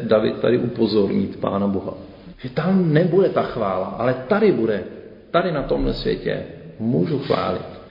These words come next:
Tady si můžeme spolu s Louisem, C S Louisem zastavit právě nad tím, nad tím vyjadřováním té chvály.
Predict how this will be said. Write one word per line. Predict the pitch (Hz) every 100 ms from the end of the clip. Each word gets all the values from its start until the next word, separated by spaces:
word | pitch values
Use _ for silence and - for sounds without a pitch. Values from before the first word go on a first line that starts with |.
| -
Tady | - 165
si | 170
můžeme | 165 185 170
spolu | 170 165 175
s | 139
Louisem, | 135 120 131 120 135
C | - 143
S | 143
Louisem | 139 123 131 135 135 110
zastavit | 104 107 113 - 117 104 104 - - - - - -
právě | 131 151 185
nad | 165 -
tím, | 233 208 - - - - - -
nad | 131
tím | 135 196 175
vyjadřováním | 180 185 160 160 131 107 101
té | 101 -
chvály. | - 107 90 82